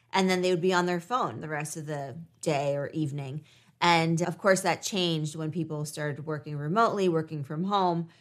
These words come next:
But before that, it was starting to seem like people didn't really need computers at home because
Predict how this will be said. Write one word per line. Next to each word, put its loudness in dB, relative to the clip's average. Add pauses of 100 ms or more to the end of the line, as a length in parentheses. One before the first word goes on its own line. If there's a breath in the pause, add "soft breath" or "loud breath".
(220 soft breath)
But 6 (480)
before 4
that, 6
it 2
was 0
starting -2
to -8
seem -2
like -2 (240)
people 0
didn't 2
really 0 (360)
need 4
computers 0
at 2
home -2
because -4